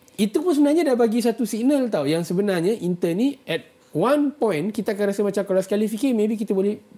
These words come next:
anggap yang, "Ish, serius lah Inter Milan ganti Lukaku dengan Edin Dzeko."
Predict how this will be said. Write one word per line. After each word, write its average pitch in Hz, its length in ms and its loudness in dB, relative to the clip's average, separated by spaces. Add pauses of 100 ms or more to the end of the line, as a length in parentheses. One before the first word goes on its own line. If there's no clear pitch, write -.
(120)
anggap 175 300 -2
yang, 175 180 -6
"Ish, - 320 -10 (140)
serius 170 420 -4
lah 180 140 -2
Inter 151 200 -2
Milan 170 300 -2
ganti 160 280 -2
Lukaku 156 460 -4
dengan 143 180 -2
Edin 139 220 -2
Dzeko." 147 380 -4